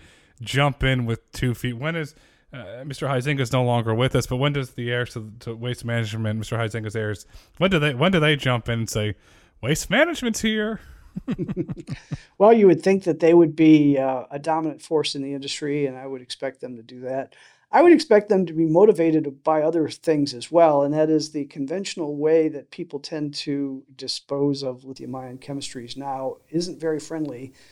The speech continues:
Speaker 2: to their waste management trucks. It's not very infrequent that a truck catches fire, and as they dump it all out onto the pavement to put it out and figure out what went wrong, quite often the ignition source was a lithium-ion battery that got compacted unnecessarily.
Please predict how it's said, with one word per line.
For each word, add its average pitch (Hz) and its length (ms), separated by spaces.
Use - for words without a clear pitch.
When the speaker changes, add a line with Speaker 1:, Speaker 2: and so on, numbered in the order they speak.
Speaker 2:
to 180 120
their 160 260
waste 156 360
management 156 400
trucks. - 560
It's 160 360
not 151 520
very 147 600
infrequent 165 760
that 131 300
a - 60
truck 160 280
catches 143 400
fire, 123 640
and 131 320
as 131 120
they 135 180
dump 156 320
it 147 60
all 143 200
out 147 160
onto 131 200
the - 100
pavement 143 560
to 120 80
put - 280
it 139 80
out 147 280
and - 120
figure 160 240
out 143 100
what 147 160
went 127 140
wrong, 160 400
quite 285 200
often 208 480
the 175 60
ignition 202 360
source 175 320
was 160 140
a 156 40
lithium-ion 226 680
battery 175 460
that 151 200
got 170 240
compacted 190 600
unnecessarily. 147 960